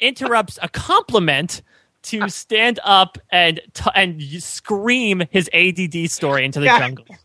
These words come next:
Speaker 2: This is one of the greatest little non sequiturs 'cause it comes out of nowhere.
Speaker 1: Oh
Speaker 2: He just,
Speaker 1: my g-
Speaker 2: yeah, someone's complimenting him and he stands up.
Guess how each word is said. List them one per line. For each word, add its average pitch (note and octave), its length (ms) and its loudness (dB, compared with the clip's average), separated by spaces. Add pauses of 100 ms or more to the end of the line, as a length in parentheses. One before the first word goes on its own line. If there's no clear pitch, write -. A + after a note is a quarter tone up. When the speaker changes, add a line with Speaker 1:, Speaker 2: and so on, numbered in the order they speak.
(440)
Speaker 2:
This A3+ 120 -6
is G#3+ 80 -10
one A#3 140 4
of A#3 80 4
the G#3 80 6
greatest F#3+ 380 2
little F3+ 180 -2
non D#3+ 280 -2
sequiturs C#3+ 540 -2
'cause D3+ 140 -6
it E3 60 -8
comes D#3+ 200 -4
out D#3+ 120 2
of B2 100 -4
nowhere. A#2 460 -6 (640)
Speaker 1:
Oh F3 220 6
Speaker 2:
He E3+ 100 2
just, B3+ 100 -2
Speaker 1:
my C3+ 80 -6
g- - 140 -20 (260)
Speaker 2:
yeah, C4+ 160 6
someone's A#3 300 2
complimenting G#3 480 4
him E3 140 4
and E3 80 2
he E3+ 40 0
stands F#3 380 4
up. F3 180 2